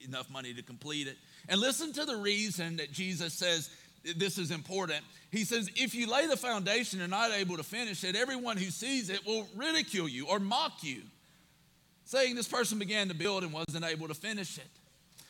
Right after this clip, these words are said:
Now, when we look at verse twenty-six, this is one of the verses that over the years I've had many people push back on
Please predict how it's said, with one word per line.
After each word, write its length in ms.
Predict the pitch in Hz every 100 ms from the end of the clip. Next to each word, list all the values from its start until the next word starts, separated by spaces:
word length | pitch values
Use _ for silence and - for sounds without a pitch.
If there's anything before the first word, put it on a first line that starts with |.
| -
Now, 120 | 202
when 100 | 220
we 80 | 233
look 240 | 269 294
at 140 | 269
verse 260 | 214 214 -
twenty-six, 840 | - 208 190 - - 175 170 - - - -
this 200 | 185 254
is 160 | 285 190
one 240 | 226 247
of 80 | 240
the 80 | 202
verses 600 | 180 185 190 156 156 147
that 120 | 165
over 280 | 190 190 185
the 80 |
years 440 | 165 156 170 160 156
I've 100 | 156
had 260 | - 170 165 202 - 160
many 400 | - 156 220 226
people 340 | 180 214 202 180
push 240 | - 165
back 280 | - 160 - -
on 220 | 196 -